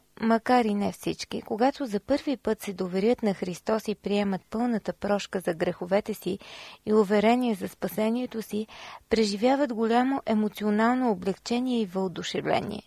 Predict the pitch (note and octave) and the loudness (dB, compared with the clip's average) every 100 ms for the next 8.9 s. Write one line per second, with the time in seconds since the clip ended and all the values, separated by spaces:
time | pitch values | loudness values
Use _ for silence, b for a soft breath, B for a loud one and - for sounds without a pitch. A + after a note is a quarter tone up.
0 | _ - G#3 C4 D4+ G#3 E3+ E3+ - B | _ -10 -4 -2 -2 -4 -2 -2 -2 B
1 | B B B B G#3+ G3+ - G#3 G#3 G3 | B B B B -4 -2 0 0 0 -4
2 | F3 G3 C4 F4+ C4+ G3+ F3 F#3 C4+ - | 0 2 2 -2 -2 0 0 0 -2 -6
3 | _ _ _ _ - G#3 B3 D4+ - B3 | _ _ _ _ 0 0 0 -4 -4 -4
4 | - A#3 - - - C4 C#4+ - C4 B3 | -2 -2 -2 -4 -4 -4 -6 -4 -4 -4
5 | - C4+ - C4+ - _ - B B B | -2 -4 -2 -6 -8 _ -20 B B B
6 | - A#3 C#4+ D#4 C4+ G#3+ G3+ C4+ C#4+ D4+ | 0 6 8 8 6 6 4 4 6 0
7 | C#4+ A3+ F#3+ F#3+ F3+ - G3+ F#3 A#3 C4+ | 0 0 4 4 2 2 0 4 4 4
8 | C4+ A3 - C4+ C4+ - F#3 F3 | 4 0 0 -4 -2 -2 -2 -2